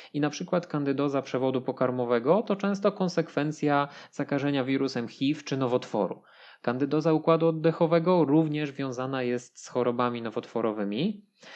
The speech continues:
Kandydoza układu moczowo-płciowego to jest to często transmisja drożdżaków z dolnego odcinka przewodu pokarmowego właśnie do układu moczowo-płciowego. Żeby mieć pewność, że jest to kandydoza, należy wykonać odpowiednie badania,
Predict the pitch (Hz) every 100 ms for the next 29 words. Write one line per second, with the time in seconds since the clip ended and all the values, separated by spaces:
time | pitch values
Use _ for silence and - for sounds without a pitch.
0 | - - - 151 160 170 175 165 160 170
1 | 165 160 151 147 143 143 - 139 151 147
2 | 180 175 175 170 139 151 151 - 139 139
3 | 139 143 139 - 131 131 131 - 196 185
4 | 160 156 147 135 123 123 123 131 127 -
5 | 117 120 123 123 120 123 120 - 123 123
6 | 117 110 110 - - - 123 120 143 135
7 | 135 139 131 131 127 123 123 - - -
8 | 127 127 131 120 113 120 117 117 113 113
9 | - 110 107 101 101 101 104 98 95 -
10 | - _ _ _ _ _ _ _ - 117
11 | 123 135 131 - 147 131 120 104 - 117
12 | 110 117 117 117 123 120 120 113 110 110
13 | 165 160 175 196 202 196 196 190 180 170
14 | - 151 151 143 135 135 135 123 98 101